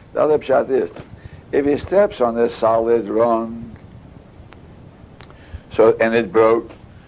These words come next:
so therefore it's karav alainis, and therefore he's potter, 'cause what could he know? But if it's a loose rung or a rotten rung,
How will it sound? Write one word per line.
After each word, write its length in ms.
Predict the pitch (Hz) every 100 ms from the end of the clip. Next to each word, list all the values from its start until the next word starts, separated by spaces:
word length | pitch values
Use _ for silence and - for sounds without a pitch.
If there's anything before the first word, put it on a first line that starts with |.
| -
so 160 | - 107
therefore 760 | 110 127 165 139 151 156 151 -
it's 180 | 104 92
karav 380 | - 104 107 117
alainis, 760 | 123 127 170 254 113 - - - - - - - - - - -
and 160 | 104 104
therefore 400 | 165 175 113 107
he's 220 | 113 -
potter, 380 | - 113 - - -
'cause 160 | 104
what 240 | 98 127 -
could 160 | 127
he 120 | 113
know? 300 | 104 104 151 - - - - - - -
But 140 | 113
if 200 | 117 110
it's 320 | 117 113 -
a 220 | 113 110
loose 400 | 113 123 185 -
rung 320 | 120 113 95 87
or 180 | 104 107
a 20 |
rotten 400 | 107 113 135 185
rung, 640 | 202 214 175 113 110 117